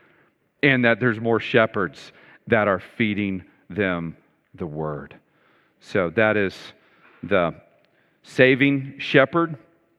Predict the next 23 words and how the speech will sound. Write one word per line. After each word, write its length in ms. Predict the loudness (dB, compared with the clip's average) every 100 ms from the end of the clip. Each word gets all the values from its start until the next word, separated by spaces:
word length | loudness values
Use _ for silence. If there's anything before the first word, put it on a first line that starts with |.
| _ _ _ _ -8
That's 160 | -6
number 240 | -2 -2 -2
five. 460 | 2 2 4 0 -6 _ _ _ _ _ _ _ _ _ _ _ _ -6
And 180 | -2 0
then 180 | -2 -4
six, 640 | 0 2 2 0 -18 -18 -12
and 100 | -6
we're 100 | -4
gonna 240 | -2 -4 -6 _ _ _ _ _ _ -8
look 180 | -2 -2
at 100 | 0
this 380 | -2 -4 -20 -20 -18
briefly 460 | -4 -2 0 -2 -2
in 100 | -2
verse 400 | -2 -4 -8 -20 -14
ten, 500 | -4 -2 0 -2 -8 _ _ _ _ -4
is 180 | -4 0
that 280 | 0 0 -6 _ _ _
he 240 | -2 2
is 160 | 2 0
the 100 | -4
life-giving 760 | 0 2 0 -2 -6 -4 -4 -8
shepherd. 560 | -4 -4 -4 -10 -12